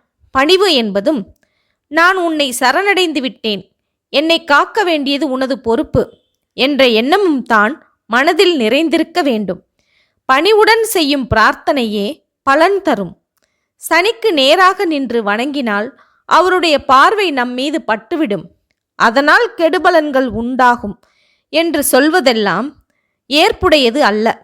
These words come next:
நாம் நேராகச் சென்று நின்றாலும் நிற்காவிட்டாலும் அவருடைய பார்வை விழ வேண்டிய நேரத்தில் கண்டிப்பாக நம் மீது விழத்தான் செய்யும். தனக்குரிய கடமையை செய்வதில் சனியே முதன்மையானவர்.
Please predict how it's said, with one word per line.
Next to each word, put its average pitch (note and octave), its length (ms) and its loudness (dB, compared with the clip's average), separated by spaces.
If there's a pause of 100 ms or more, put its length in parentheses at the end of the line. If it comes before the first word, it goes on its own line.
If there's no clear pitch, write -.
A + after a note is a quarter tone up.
(800)
நாம் C#4 260 2
நேராகச் D#4+ 680 2
சென்று C#4+ 380 -4
நின்றாலும் A#3 640 -4 (480)
நிற்காவிட்டாலும் C4 1120 0 (800)
அவருடைய E4+ 420 2 (100)
பார்வை C4 500 2 (300)
விழ C#4 280 -2
வேண்டிய D4+ 440 -4
நேரத்தில் A3 640 -4 (240)
கண்டிப்பாக C#4+ 840 0
நம் B3+ 260 -2
மீது B3 340 -4
விழத்தான் B3+ 580 -2
செய்யும். A3+ 480 -4 (760)
தனக்குரிய F#4 540 2 (100)
கடமையை D#4 540 0
செய்வதில் B3 560 -4 (300)
சனியே D4 600 2
முதன்மையானவர். A#3+ 880 0